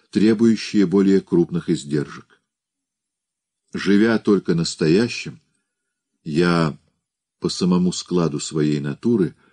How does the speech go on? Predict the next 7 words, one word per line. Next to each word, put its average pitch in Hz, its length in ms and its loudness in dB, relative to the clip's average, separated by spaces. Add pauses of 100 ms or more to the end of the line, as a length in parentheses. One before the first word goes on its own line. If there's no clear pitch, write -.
(680)
не 95 200 2
мог 131 280 2
бы 87 140 0
прибегнуть 80 600 0
к - 80 -10
этому 78 280 -2
способу 95 720 -2